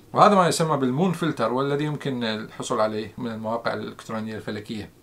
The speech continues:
النقطة الثالثة، الفوكال ريشيو. الفوكال ريشيو أو النسبة البؤرية،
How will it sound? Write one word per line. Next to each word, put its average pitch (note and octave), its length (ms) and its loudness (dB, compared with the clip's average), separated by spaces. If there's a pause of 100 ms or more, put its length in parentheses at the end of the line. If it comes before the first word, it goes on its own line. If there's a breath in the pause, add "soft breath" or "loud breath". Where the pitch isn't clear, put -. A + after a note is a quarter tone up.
(120)
النقطة G#3 260 0
الثالثة، F#3 480 4
الفوكال D3+ 480 -2
ريشيو. G#2+ 480 -2 (160)
الفوكال - 360 2
ريشيو C3+ 500 2
أو B2+ 160 2
النسبة E3 380 0
البؤرية، C3 640 2